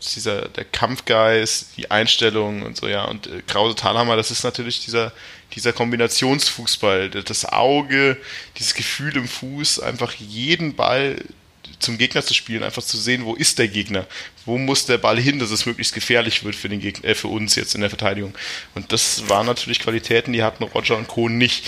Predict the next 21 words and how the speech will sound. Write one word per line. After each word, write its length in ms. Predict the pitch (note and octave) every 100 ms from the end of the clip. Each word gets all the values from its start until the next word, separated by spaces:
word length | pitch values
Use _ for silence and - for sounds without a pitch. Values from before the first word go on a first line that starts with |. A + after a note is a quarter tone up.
| - - -
Die 80 |
haben 100 | G#2
dann 100 | G#2+
meistens 380 | G2+ G2+ - A#2+
halt 100 | A2+
das 100 | A2
Ding 140 | G#2 G2+
rausgekloppt 960 | G2+ A#2 C#3 D#3+ - - D3 - - - - - -
und 140 | - G#2
eventuell 400 | G#2 A2 A2+ G2+
auch 160 | F#2
vielleicht 360 | - G#2 G#2 -
für 180 | - -
uns 280 | B2 C3+ A#2+
noch 160 | G2+
eine, 300 | G#2+ G2 G2+
eine, 280 | - A1+ A1+ - -
eine 120 | A#1
gute 300 | - - G#2
Offensivsituation 920 | - A2 G2+ A#2+ - A2 G#2 - G2+
rausgeholt. 560 | G#2+ G#2+ - G2 G2